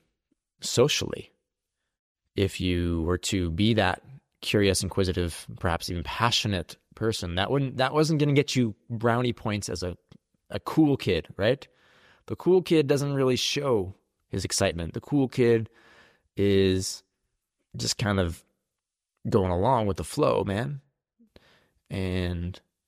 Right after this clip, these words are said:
that innate desire, that's, it's not really encouraged socially as well. And all of that is just a result of this environment, the environment's cultivating these,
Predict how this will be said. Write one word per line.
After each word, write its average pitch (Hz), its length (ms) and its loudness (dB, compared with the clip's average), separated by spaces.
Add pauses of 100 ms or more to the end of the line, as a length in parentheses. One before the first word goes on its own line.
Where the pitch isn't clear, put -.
(500)
that 95 280 -2
innate 113 400 0
desire, 98 920 0 (460)
that's, - 880 -4 (220)
it's - 160 -12
not 113 220 2
really 101 240 2
encouraged 92 640 -2
socially 104 540 -2
as 80 140 -4
well. 87 340 0
And 90 260 -10 (100)
all 101 220 4
of 92 80 -2
that 98 240 2
is 90 100 -2
just 95 200 -4
a 98 40 -2
result 92 400 0
of 90 80 -2
this - 320 -4 (420)
environment, 90 800 0 (100)
the 95 140 -4
environment's 90 640 0
cultivating 87 640 0
these, 82 340 -4